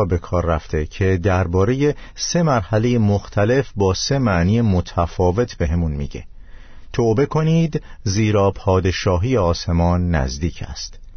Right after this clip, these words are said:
این زمانیه که مسیح سلطنتش رو برقرار کنه و این گفته تا فصل دوازده ادامه پیدا کرده، جایی که اونها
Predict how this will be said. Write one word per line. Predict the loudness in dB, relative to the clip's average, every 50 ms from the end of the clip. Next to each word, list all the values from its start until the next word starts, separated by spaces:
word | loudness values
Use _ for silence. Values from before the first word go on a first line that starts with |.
| -18 -18 -18 -20 -6 -2
این | 2 2 4 4 4
زمانیه | 4 2 2 2 2 2 2 2 0 0 -2 -4
که | -4 -2 -2 0 2
مسیح | 2 2 2 2 2 0 -2 -2 -2 0 0 0 0 -2
سلطنتش | -4 -4 -2 0 0 -2 -2 -2 -2 0 0 0 0 -2 -4
رو | -2 0 0 0 0 0
برقرار | 0 0 0 0 0 0 0 2 2 0 0 -2
کنه | -6 -12 -14 -14 -14 -16 -16 -18 -14 -8
و | -4 -2
این | 0 2 2 2 2
گفته | 2 0 -2 -2 0 0 0 0 0 -4 -10 -16 -6
تا | -2 0 0 0
فصل | 0 -2 -2 -2 -4 -2 -2 -2 -2
دوازده | 0 0 2 2 4 4 4 2 2 2 2 0 0 0 0 0 -2 -2 -2
ادامه | 0 0 2 2 2 0 0
پیدا | 0 -2 -2 0 -2
کرده، | -2 -2 -2 -2 -2 -2 -2 -4 -4 -4 -6 -10 -4
جایی | -2 0 2 2 0 -2
که | -2 0 0
اونها | 2 0 0 0 0 2 2 2 0